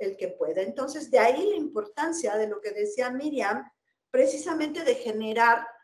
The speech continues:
procesos relacionales cohesivos, sentido de pertenencia, sentido de colectivo, el otro me importa. Eh, cuando José hablaba un poco de los, pues sí, de, de los, del bagaje de conocimientos que teníamos que tener,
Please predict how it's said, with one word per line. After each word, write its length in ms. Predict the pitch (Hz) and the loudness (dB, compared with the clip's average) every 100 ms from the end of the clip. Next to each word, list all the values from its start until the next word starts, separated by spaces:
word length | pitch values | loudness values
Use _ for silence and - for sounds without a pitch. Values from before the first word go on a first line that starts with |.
| _ | _
procesos 680 | 247 254 - 311 - 392 392 | 8 8 8 -2 -4 -4 -2
relacionales 880 | 233 208 208 226 214 226 247 254 - | 0 0 0 -2 0 2 2 2 6
cohesivos, 1160 | 240 226 233 - 294 294 - - - - _ _ _ _ | 6 8 4 0 -8 -8 -10 -10 -14 -14 _ _ _ _
sentido 560 | - 262 240 254 247 240 | -4 0 0 2 4 4
de 140 | 214 | 4
pertenencia, 920 | 208 202 - 214 226 277 302 - 226 233 | 2 0 0 0 0 -2 -2 2 2 4
sentido 540 | 247 208 233 214 202 | 0 -2 -2 0 0
de 160 | 190 185 | -2 -2
colectivo, 1040 | 185 180 185 - - 302 285 254 254 - - _ _ | 0 0 -2 -4 -8 -6 4 6 6 4 -6 _ _
el 220 | 226 240 | 6 8
otro 340 | 240 233 208 | 6 4 -2
me 140 | 202 202 | -6 -6
importa. 960 | 208 - 277 311 320 - 233 254 - - _ _ _ | -6 4 8 8 8 2 0 0 -2 -12 _ _ _
Eh, 300 | 226 226 220 | 4 6 6
cuando 280 | 233 233 240 | 8 8 8
José 380 | 233 254 294 311 | 6 2 2 4
hablaba 600 | 311 277 262 277 262 247 | 4 4 6 6 6 4
un 220 | 247 254 | 2 0
poco 880 | 277 269 320 269 254 254 254 - - _ | 2 2 4 10 12 12 8 -6 -18 _
de 340 | 214 220 220 | 4 8 10
los, 800 | 208 208 214 214 - - - - - | 8 6 4 2 -8 -16 -20 -12 0
pues 160 | 214 | 0
sí, 180 | - 330 | 2 4
de, 320 | 247 214 - | 6 4 0
de 100 | 196 | -6
los, 260 | 196 208 - | -6 -6 -4
del 180 | 214 202 | -2 2
bagaje 400 | 214 240 - 294 | 2 2 2 0
de 140 | 254 | 0
conocimientos 600 | 226 214 214 220 233 - | 0 -6 -6 -8 -10 -10
que 100 | - | -8
teníamos 640 | 214 202 220 226 220 214 214 | -6 -4 -4 -2 -2 -4 -6
que 100 | 220 | -2
tener, 440 | 233 269 262 277 | 2 4 2 -2